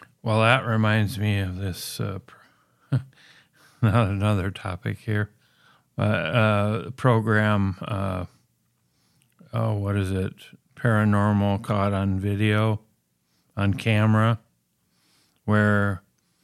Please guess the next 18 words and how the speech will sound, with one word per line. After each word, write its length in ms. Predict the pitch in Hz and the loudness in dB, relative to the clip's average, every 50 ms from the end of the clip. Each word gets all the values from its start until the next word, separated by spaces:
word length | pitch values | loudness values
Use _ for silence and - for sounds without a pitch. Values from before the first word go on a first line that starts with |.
| _ _ _ _ _ _ _ _ - | _ _ _ _ _ _ _ _ -2
this 240 | 110 110 104 - - | -2 -2 -2 -4 -2
guy 240 | - 117 113 113 113 | 0 2 4 4 4
was 240 | 110 110 104 - | 2 0 0 -2
walking 680 | - 110 110 110 110 107 - - 107 104 101 101 117 - - - _ _ - - - - | 0 2 2 2 0 0 -2 -2 0 0 0 -2 -4 -6 -10 -14 _ _ -18 -18 -12 -6
down 300 | 98 104 104 101 101 98 | -2 0 0 2 2 0
a 80 | 95 | -2
trail, 640 | 85 - - 123 123 123 123 117 107 104 104 98 - _ _ _ _ _ _ _ _ _ _ _ _ _ | -4 -4 0 2 4 4 4 2 2 0 -2 -6 -10 _ _ _ _ _ _ _ _ _ _ _ _ _
and 160 | 113 113 113 | 2 4 6
there 120 | 117 117 | 6 6
was 180 | 117 117 101 110 | 4 4 4 6
no 240 | 127 147 156 143 127 | 6 6 6 6 6
wind. 520 | 120 131 131 127 117 113 117 117 110 104 | 6 6 6 6 4 4 2 2 2 2
There 120 | 107 110 110 | 2 0 2
wasn't 380 | 117 135 139 127 120 117 107 | 2 2 2 2 2 2 2
a, 160 | 107 110 101 - - _ _ _ _ _ _ _ _ _ _ _ _ - | 2 0 -2 -4 -10 _ _ _ _ _ _ _ _ _ _ _ _ -6
a, 80 | - - - 95 73 - - 80 92 107 | -4 -4 -4 -4 -6 -8 -10 -8 -4 -4
a 60 | 110 | -4
thing, 540 | 101 - - 123 123 127 127 120 120 110 101 | -4 -2 0 2 4 4 6 4 4 2 0